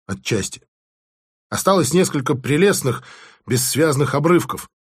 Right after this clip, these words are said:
Примерно так как-то я себе всё объяснял. «Ты не так уж много забыл», — качает головой старушка в мотоциклетных очках. «Так несколько лиц и имён,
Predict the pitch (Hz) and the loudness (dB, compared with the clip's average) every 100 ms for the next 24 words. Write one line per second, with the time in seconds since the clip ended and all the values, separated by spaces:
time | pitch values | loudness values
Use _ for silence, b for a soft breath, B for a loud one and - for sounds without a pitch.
0 | _ _ - 135 180 190 202 151 160 160 | _ _ -4 2 4 6 4 2 2 0
1 | - 185 165 151 143 135 135 131 123 98 | 2 0 2 2 4 2 0 0 0 0
2 | 135 120 123 123 123 90 - _ _ _ | -2 0 -2 -2 -2 -4 -8 _ _ _
3 | _ _ _ _ _ _ _ _ _ _ | _ _ _ _ _ _ _ _ _ _
4 | _ _ - 302 359 359 294 254 190 226 | _ _ 0 4 6 6 4 2 0 2
5 | 285 - - 285 226 196 185 175 262 208 | 2 0 0 0 2 2 2 2 2 2
6 | 214 170 175 156 240 175 120 - _ _ | 2 4 2 2 2 2 -2 -12 _ _
7 | _ 143 127 151 127 135 135 139 127 135 | _ -2 2 2 2 2 2 2 2 2
8 | 156 170 - 143 147 135 - 127 135 131 | 2 0 -2 0 0 -2 -6 -2 0 0
9 | 107 113 - - - - _ _ _ _ | -2 -4 -4 -8 -10 -18 _ _ _ _
10 | _ _ _ _ _ _ - 330 233 277 | _ _ _ _ _ _ 0 2 2 0
11 | 220 - 233 190 226 214 233 285 - 214 | 0 0 -2 2 2 4 4 2 0 0
12 | 196 180 175 185 226 220 | 2 2 4 4 4 4